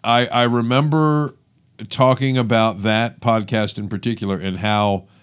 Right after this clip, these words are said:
uh, we said, my take there of, of those Nephilim,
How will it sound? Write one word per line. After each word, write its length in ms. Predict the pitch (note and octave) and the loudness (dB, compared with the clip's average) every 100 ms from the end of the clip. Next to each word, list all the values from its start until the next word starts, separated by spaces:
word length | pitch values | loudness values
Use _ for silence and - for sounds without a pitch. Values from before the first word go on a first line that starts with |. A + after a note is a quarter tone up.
| _ _ _ _ | _ _ _ _
uh, 500 | A2+ G#2 G2+ F#2+ F#2 - _ - | -2 0 0 0 -2 -6 _ -6
we 260 | A#2 A#2+ | 0 0
said, 640 | G2+ - C#3+ B2+ B2 A2 - | 0 -2 2 2 2 0 -2
my 360 | A2+ B2+ C3+ | 2 4 4
take 320 | C3 C3 A2+ G#2+ | 4 0 0 0
there 280 | G#2+ G2+ G2+ | 0 2 2
of, 220 | G2 F#2+ | 0 -4
of 120 | G2 | -4
those 260 | G2 F#2+ F#2 | -2 -2 0
Nephilim, 720 | A2 G#2 F#2+ F2+ E2+ F2 F2 | -2 0 -2 -4 -4 -6 -10